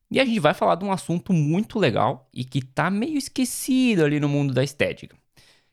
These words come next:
que é uma ferramenta, na verdade, muito poderosa. E eu fico perguntando se você já sabe do que eu tô falando.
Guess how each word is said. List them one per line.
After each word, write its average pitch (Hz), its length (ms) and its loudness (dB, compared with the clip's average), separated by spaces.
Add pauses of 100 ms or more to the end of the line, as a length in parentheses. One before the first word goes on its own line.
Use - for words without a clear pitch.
que 151 80 0
é 165 40 6
uma 214 160 2
ferramenta, 214 600 0
na 107 120 0
verdade, 98 520 -2
muito 123 440 0
poderosa. 101 520 -2 (880)
E 123 40 4
eu 131 100 4
fico 127 200 -4
perguntando 131 360 2
se - 80 -10
você 139 140 -6
já 147 120 0
sabe 147 280 0
do 160 80 -2
que 143 80 -6
eu 143 40 -2
tô 147 80 -6
falando. 180 340 -2